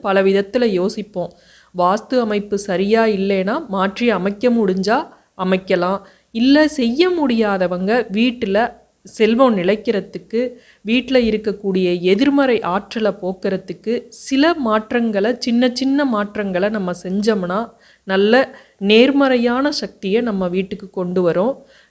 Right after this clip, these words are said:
நம்ம வீட்டுல செல்வம் தங்குறதுக்கு, நேர்மறையான ஆற்றல் கொண்டு வருவதற்கு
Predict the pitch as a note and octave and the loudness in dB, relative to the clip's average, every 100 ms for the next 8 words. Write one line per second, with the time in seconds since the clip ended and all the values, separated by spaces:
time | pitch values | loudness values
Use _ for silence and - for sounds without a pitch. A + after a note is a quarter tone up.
0 | G3 G3 G3 F#3+ A#3 B3 A3+ A3 G3 G#3+ | -2 0 2 2 0 0 -4 -2 -4 0
1 | A#3+ A#3+ - - F3+ G3+ A3 G#3 G3+ - | 0 0 -6 -6 -2 2 2 2 -2 -4
2 | B3+ D#4 - _ - G3 G#3 G#3+ A3 A3 | -4 -4 -8 _ -4 2 4 4 4 4
3 | A3 B3 B3+ F#3 G3+ A#3 G#3+ G3 F#3 G#3+ | 4 2 2 0 -2 -2 -2 -4 0 2
4 | G#3 F#3+ E3+ - - | 2 2 -4 -8 -6